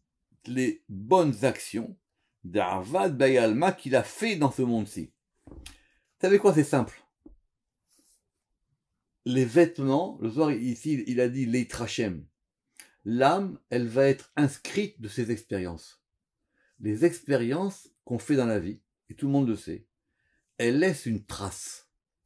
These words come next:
Elles laissent un richimou. Elles laissent une trace dans la personne. Et cette trace que ça va laisser, tout ce par quoi on est passé dans la vie, et cette trace,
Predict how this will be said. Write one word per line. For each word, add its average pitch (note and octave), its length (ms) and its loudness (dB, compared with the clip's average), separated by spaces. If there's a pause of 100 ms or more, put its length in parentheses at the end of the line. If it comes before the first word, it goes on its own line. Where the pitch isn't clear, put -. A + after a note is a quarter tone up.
Elles A2 160 -2
laissent D3 220 -2
un A#2 100 -4
richimou. G2 480 -8 (800)
Elles A#2+ 120 -2
laissent C#3 180 -2
une A#2+ 100 -2
trace C#3 300 0
dans G#2+ 80 -4
la F#2+ 80 -4
personne. E2 440 -10 (1120)
Et - 80 -4
cette - 340 -8
trace F3+ 360 4
que B2+ 100 -6
ça B2 140 0
va A#2 100 2
laisser, G#2 420 -2 (580)
tout B3 120 0
ce A#3+ 120 -2
par A#3+ 260 0
quoi G#3 120 6
on G3 40 2
est F#3+ 80 4
passé F3 240 2
dans D3+ 80 0
la C#3 100 4
vie, A2+ 160 -6 (1080)
et G2+ 60 -12
cette - 340 -4
trace, - 480 -6